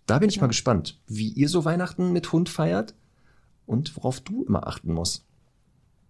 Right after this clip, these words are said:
Speaker 2: Ja.
Speaker 1: Das würde ich gerne wissen.
Speaker 2: Genau. Also ich, ja, ich, ich werd da so ein bisschen aus dem Nähkästchen plaudern,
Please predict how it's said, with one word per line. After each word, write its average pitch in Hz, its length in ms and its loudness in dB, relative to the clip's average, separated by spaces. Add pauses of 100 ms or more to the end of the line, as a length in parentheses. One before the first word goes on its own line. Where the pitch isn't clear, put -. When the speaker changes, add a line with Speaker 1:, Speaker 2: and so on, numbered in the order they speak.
(360)
Speaker 2:
Ja. 220 140 2
Speaker 1:
Das - 320 -2 (100)
würde 110 200 -6
ich - 100 -6
gerne 92 280 -2
wissen. 87 300 -4 (240)
Speaker 2:
Genau. 196 440 2 (120)
Also 196 420 4
ich, 196 220 -4 (500)
ja, 165 320 -2 (140)
ich, - 360 -10
ich - 280 -8 (380)
werd 202 240 4
da 196 100 6
so 190 100 -2
ein 185 60 0
bisschen 180 180 -2
aus 170 140 -2
dem 185 220 0
Nähkästchen 196 580 0
plaudern, 190 400 4